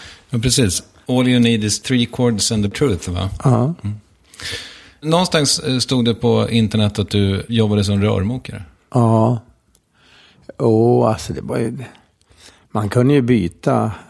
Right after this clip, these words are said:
Speaker 2: <laughs> rätt friskt där. Alltså när jag knegade på posten, jag höll på att cykla då också för en klubb i Solna som heter Bra i Lund.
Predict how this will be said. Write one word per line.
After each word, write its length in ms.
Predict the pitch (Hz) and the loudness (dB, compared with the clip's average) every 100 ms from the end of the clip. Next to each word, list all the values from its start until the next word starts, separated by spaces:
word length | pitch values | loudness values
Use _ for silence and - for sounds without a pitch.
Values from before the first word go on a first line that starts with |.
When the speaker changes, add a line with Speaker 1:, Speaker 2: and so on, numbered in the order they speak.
| - - - - | -20 -20 -20 -20
Speaker 2:
<laughs> 580 | - 135 - - - - | -6 -6 -6 -16 -18 -4
rätt 280 | 139 127 - | 0 0 -2
friskt 640 | - 135 - - - - | -2 0 0 -2 -2 -6
där. 340 | - - 156 - - - - - - - - - _ _ - | -8 -4 -4 -6 -14 -20 -20 -20 -18 -18 -20 -20 _ _ -8
Alltså 300 | 113 131 131 | 0 0 2
när 160 | 131 | 2
jag 100 | 131 | 0
knegade 400 | - 143 131 131 | 0 0 2 2
på 120 | 127 | 0
posten, 400 | 127 147 147 - 120 | -2 -2 -2 0 0
jag 60 | |
höll 80 | 123 | 2
på 100 | 131 | 0
att 60 | 120 | 0
cykla 580 | - 117 - - 131 | 0 -2 -4 -2 -2
då 80 | 107 | 0
också 360 | - - - 110 - | -4 -10 -14 -14 -10
för 240 | - 123 - _ _ _ _ _ | -10 -10 -16 _ _ _ _ _
en 120 | 151 | -8
klubb 360 | 110 117 110 107 | -2 2 2 0
i 40 | |
Solna 440 | 104 - 110 110 110 | -2 0 0 0 0
som 120 | 113 | 0
heter 140 | 107 | 0
Bra 280 | 101 104 101 | 0 2 2
i 20 | |
Lund. 400 | 101 104 104 107 | 2 0 -2 -4